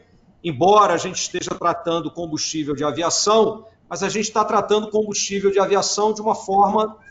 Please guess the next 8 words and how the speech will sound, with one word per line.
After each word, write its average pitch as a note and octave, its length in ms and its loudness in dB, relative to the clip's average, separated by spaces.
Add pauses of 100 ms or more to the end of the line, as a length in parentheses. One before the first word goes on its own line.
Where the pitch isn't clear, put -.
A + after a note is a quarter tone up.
(240)
geral. F3 800 2 (240)
Talvez F#3 340 2
seja G3+ 240 2
importante G3+ 840 -2
a D3+ 40 -2
gente F3 460 -6
tá D#3+ 400 6
olhando F3+ 640 0